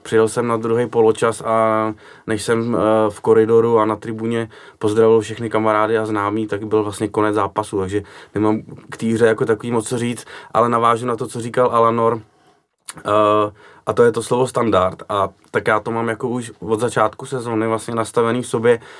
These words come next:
že soupeře typu Slovácka A Bohemky třeba bychom měli doma tímhle rozdílem porážet zcela běžně, takže já to od toho týmu v té fázi, v jaký je a v, ve stavu kádru,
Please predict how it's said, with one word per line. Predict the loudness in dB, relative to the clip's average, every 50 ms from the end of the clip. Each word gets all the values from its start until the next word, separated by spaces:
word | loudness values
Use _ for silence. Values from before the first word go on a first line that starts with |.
| -20 -10
že | -10 -6
soupeře | -4 -4 -4 0 2 2 2 2
typu | -2 -4 -6 -6 -4 -6 -6
Slovácka | -6 0 2 4 4 6 4 2 0 -2 -2 -2 -2 -2 -2 -8 -18 -20 -20 -20 -20 -20 -20 -20 _ _ -10 _ 0
A | 2 4 4 4 4 2 2 0 0 -2 -4 -6 -4 -4 -2
Bohemky | 0 2 2 2 2 2 -2 -6
třeba | -4 0 -2 2 4 4 4 6 4 4 2
bychom | 0 -2 -4 -4 -4 -4 -4
měli | -2 0 2 2 2 2 2 0 -2 -4 2
doma | 2 2 4 2 0 -2 -4 -12 -12
tímhle | -8 -6 -4 -2 0 0 0
rozdílem | 0 0 -2 -2 0 0 0 0 0
porážet | 2 2 2 4 2 0 -2 -6 -14
zcela | -12 -4 -2 0 0 0 -2
běžně, | -2 -2 0 0 0 0 0 0 0 0 0 -2 -8 -16 -20 -20 _ _
takže | -8 -4 -2 0
já | 0 0
to | 0 0 0
od | 0 0
toho | -2 -4 -4 -4 -4
týmu | -4 -4 -4 -2 0 0 0 2 0 0 -2
v | -4 -10 -16 -18 -14
té | -10 -8 -8 -4
fázi, | 0 0 2 2 0 -2 -4
v | -4
jaký | -4 -4 -4 -4 -2
je | 0 0 0 0 -2 -4
a | -2 -4 -4 -6 -6
v, | -10 -10 -4 0 2 2 4 4 4 2 2 0 -2 -4 -8
ve | -8 -4 -2 -2 -2
stavu | -2 -2 -2 0 0 -2 0
kádru, | 0 0 0 0 -2 -2 -4 -4 -4